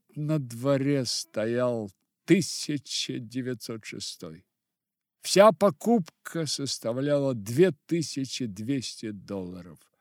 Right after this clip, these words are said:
Спустя пару месяцев он стал счастливым обладателем уже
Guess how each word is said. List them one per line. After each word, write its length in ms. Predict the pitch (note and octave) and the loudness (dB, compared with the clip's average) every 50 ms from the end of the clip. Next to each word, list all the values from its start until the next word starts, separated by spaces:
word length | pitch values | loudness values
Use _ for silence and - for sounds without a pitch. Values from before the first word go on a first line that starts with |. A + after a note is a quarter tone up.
| _ _ _ _ _ _ _ _ _ | _ _ _ _ _ _ _ _ _
Спустя 520 | - - - _ A2+ G#2+ - - C3+ B2+ A#2+ | -20 -20 -12 _ -8 -8 -6 -4 -4 -4 -4
пару 340 | - - C3 B2+ B2 B2+ A#2+ | -4 -4 -4 -2 -2 -2 -2
месяцев 800 | B2 C3+ D3+ D3+ A#2+ - - G2 F2 - - E2 D#2+ - _ _ _ _ _ _ _ _ _ _ _ _ _ _ _ _ _ | -2 0 0 -2 -2 -4 -8 -10 -10 -10 -12 -14 -16 -18 _ _ _ _ _ _ _ _ _ _ _ _ _ _ _ _ _
он 180 | - A2+ B2+ | -6 -6 -4
стал 320 | A#2+ - - - D3 D3 C#3 | -6 -4 -2 0 2 2 0
счастливым 720 | - - - C#3 C3 - - D3+ D#3+ E3+ E3+ E3+ E3 D#3+ | -2 -4 -4 -4 -6 -4 -4 -2 -2 -2 0 0 0 0
обладателем 840 | D#3+ D3 C3+ D#3 D#3+ D3+ C3 D#3 F3 E3+ - - E3 D#3 D#3 D3+ D#3 | -2 0 2 2 2 2 4 4 4 4 4 2 0 0 0 0 0
уже 400 | D#3 C#3 C3 D#3+ E3 D#3+ D3 - | 0 0 2 2 2 2 0 -2